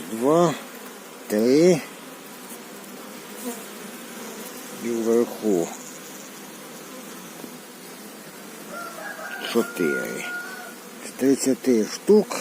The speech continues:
не прийнято сім штук. Ну, як для першої прививки, це мене цілком результат влаштовує. Ну, ця прививка в мене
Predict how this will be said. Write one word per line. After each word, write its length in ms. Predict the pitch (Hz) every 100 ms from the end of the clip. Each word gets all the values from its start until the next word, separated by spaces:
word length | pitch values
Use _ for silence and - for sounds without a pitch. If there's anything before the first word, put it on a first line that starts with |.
| -
не 140 | 120 117
прийнято 960 | - 123 165 160 143 - - 139 139 113 - - - - - - - - - - - -
сім 200 | 123 117
штук. 380 | - - 71 - - 139
Ну, 160 | 180
як 140 | 180 143
для 140 | 139
першої 480 | - 143 117 - 113
прививки, 640 | - 143 175 190 175 139 123
це 120 | 139 135
мене 280 | 120 120 113
цілком 440 | 98 92 - 123 110
результат 560 | 90 85 78 104 107
влаштовує. 920 | 80 80 - 69 62 57 - 87 95 - - - - - - - - - - - - - - -
Ну, 100 | 127
ця 180 | - 113
прививка 600 | 110 117 113 107 92 92
в 60 |
мене 420 | 92 95 87 90